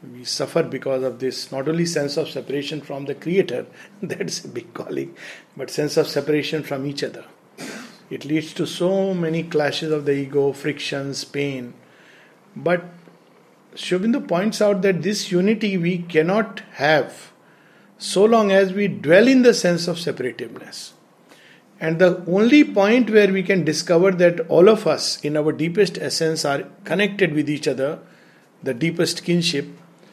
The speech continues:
is through our, uh, the self which is within us. If we can live in that realization, or even have a glimpse of that experience, that everything here is something of the divine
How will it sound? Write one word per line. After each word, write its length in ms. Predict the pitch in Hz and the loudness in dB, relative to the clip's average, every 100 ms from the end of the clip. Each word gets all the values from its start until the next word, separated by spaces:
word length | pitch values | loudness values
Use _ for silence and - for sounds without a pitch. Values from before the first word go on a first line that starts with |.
| _ - - | _ -8 -2
is 220 | 226 214 | 0 -2
through 260 | - 170 | -2 2
our, 220 | 156 165 240 - _ _ _ _ _ - | 4 4 0 -12 _ _ _ _ _ -20
uh, 40 | 135 139 - _ _ _ _ | -18 -18 -20 _ _ _ _
the 120 | 127 | -6
self 400 | 131 - 151 120 - | -2 2 2 2 -2
which 160 | 139 | -2
is 100 | 151 | -4
within 300 | 110 127 143 | -4 -4 -4
us. 380 | 117 - - - _ _ - 131 - _ - - | -6 -10 -10 -12 _ _ -20 -20 -20 _ -20 -20
If 160 | - | -10
we 80 | 190 | -6
can 340 | 180 196 156 127 | 0 0 0 2
live 160 | 214 | 4
in 140 | 285 254 | 4 6
that 240 | 233 - - - _ _ - | 6 4 -6 -20 _ _ -10
realization, 840 | 123 185 185 165 147 135 131 - - _ _ _ _ - | 4 6 8 6 2 -4 -6 -10 -20 _ _ _ _ -6
or 120 | 151 | -2
even 200 | 170 208 | 2 4
have 120 | 202 | 6
a 60 | 196 | 4
glimpse 440 | - 156 220 247 | 4 4 4 6
of 120 | 240 170 | 4 6
that 160 | 170 | 4
experience, 560 | 170 170 - 147 175 180 | 4 -2 -2 0 0 0
that 180 | 180 180 185 | 0 0 4
everything 480 | 226 277 285 262 196 | 4 6 4 4 4
here 400 | 156 151 160 - - - _ _ | 4 4 2 -6 -20 -20 _ _
is 220 | 175 170 | 0 2
something 380 | - 233 254 269 | 2 2 2 0
of 100 | 208 | 4
the 100 | 175 | 4
divine 460 | 135 131 139 113 | 4 2 0 -4